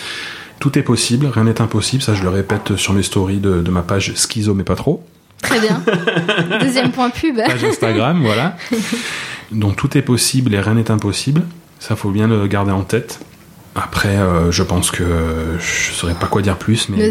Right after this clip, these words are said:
Speaker 2: Ne, ne pas hésiter à demander conseil
Speaker 1: Voilà,
Speaker 2: avec un,
Speaker 1: voilà.
Speaker 2: à un professionnel,
Speaker 1: Voilà,
Speaker 2: par exemple.
Speaker 1: ne pas hésiter à demander conseil aux professionnels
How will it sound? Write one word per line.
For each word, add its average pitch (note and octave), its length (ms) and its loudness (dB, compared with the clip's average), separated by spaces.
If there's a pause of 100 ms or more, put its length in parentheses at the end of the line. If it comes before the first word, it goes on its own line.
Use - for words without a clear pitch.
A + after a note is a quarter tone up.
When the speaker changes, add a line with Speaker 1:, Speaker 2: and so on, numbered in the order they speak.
Speaker 2:
Ne, G#3+ 60 2
ne G3+ 40 2
pas F#3+ 160 0
hésiter G3+ 460 0
à F3+ 340 0
demander F#3+ 400 -4
conseil G3 400 -2
Speaker 1:
Voilà, B2 300 4
Speaker 2:
avec G3 240 0
un, G3+ 80 2
Speaker 1:
voilà. G3 240 0
Speaker 2:
à G3 80 2
un G3 80 0
professionnel, A#3 460 2
Speaker 1:
Voilà, A#2+ 160 2
Speaker 2:
par - 20 0
exemple. G2+ 180 0
Speaker 1:
ne - 40 -14
pas A#2+ 60 4
hésiter A2+ 260 2
à - 20 6
demander G#2+ 260 4
conseil G#2+ 320 0
aux G2 60 0
professionnels G2 580 0